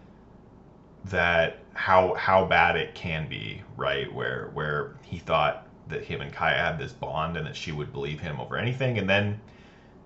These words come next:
he kinda realizes that there's no reason that she would believe him, and that, um, of course she would believe, uh, this, this guy, Klahadore.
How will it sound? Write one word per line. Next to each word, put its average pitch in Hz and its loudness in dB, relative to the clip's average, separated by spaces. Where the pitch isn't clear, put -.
he 104 0
kinda 123 4
realizes 127 8
that 117 -4
there's 131 4
no 143 8
reason 143 6
that 101 4
she - -2
would 87 -2
believe 85 -4
him, - -6
and 82 -2
that, 82 0
um, 76 0
of - -6
course 95 -2
she - -4
would 87 -2
believe, 78 -6
uh, 52 -4
this, - -12
this - -14
guy, 64 -2
Klahadore. 73 -4